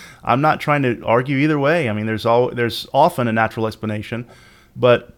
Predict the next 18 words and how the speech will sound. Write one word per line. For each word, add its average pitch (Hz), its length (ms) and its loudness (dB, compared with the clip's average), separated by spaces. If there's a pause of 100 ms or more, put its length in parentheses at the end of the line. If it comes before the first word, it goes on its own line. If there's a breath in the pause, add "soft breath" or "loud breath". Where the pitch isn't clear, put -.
that 139 180 2
knocking, 127 420 2
those 120 200 0
two 196 160 -6
things, 117 280 -4
the 113 60 -4
knocking, 127 400 0
the, 117 80 -4
the 113 340 -10
voice, 127 520 0
my, 131 340 -2
my 123 160 0
name 110 260 0
being 104 200 -4
spoken, 113 360 -6
and 110 120 -4
the 104 40 -4
boop, 139 320 2